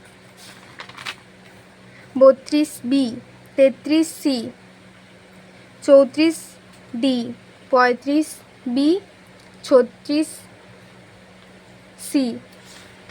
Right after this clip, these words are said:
সাঁইত্রিশ হবে এটা, এটা হবে না, কারণ এটা কিন্তু টেক্সট যে আনসিনটা দেওয়া আছে ওইখানে দেওয়া নেই। আটত্রিশের হবে বি এরটা,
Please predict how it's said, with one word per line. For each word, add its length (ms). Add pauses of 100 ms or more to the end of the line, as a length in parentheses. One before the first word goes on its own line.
(1160)
সাঁইত্রিশ 680
হবে 260 (1500)
এটা, 540 (320)
এটা 220
হবে 300
না, 140
কারণ 240
এটা 240
কিন্তু 400 (280)
টেক্সট 320 (100)
যে 460
আনসিনটা 520
দেওয়া 220
আছে 180
ওইখানে 260
দেওয়া 240
নেই। 220 (880)
আটত্রিশের 640
হবে 340 (320)
বি 220
এরটা, 380